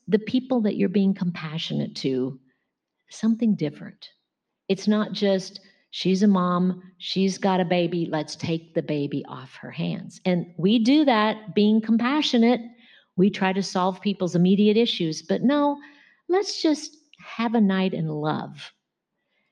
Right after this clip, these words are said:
And as we look at what Jesus did, he was active.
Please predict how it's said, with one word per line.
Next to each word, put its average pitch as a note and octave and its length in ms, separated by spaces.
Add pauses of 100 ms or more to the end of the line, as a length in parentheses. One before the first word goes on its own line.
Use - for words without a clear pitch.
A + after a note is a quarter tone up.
(420)
And F3+ 380 (400)
as G#3 320
we B3 100
look G#3 260
at F3+ 100
what E3 160
Jesus E3 420
did, C#3+ 280
he F#3 120
was F#3 180
active. F3+ 600